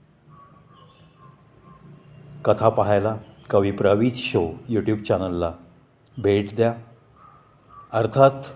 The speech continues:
आवडल्यास या चॅनलवरील बऱ्याचशा व्हिडिओंचा आस्वाद घ्या,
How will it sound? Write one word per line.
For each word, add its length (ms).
आवडल्यास 640
या 200
चॅनलवरील 720
बऱ्याचशा 420
व्हिडिओंचा 540
आस्वाद 320
घ्या, 240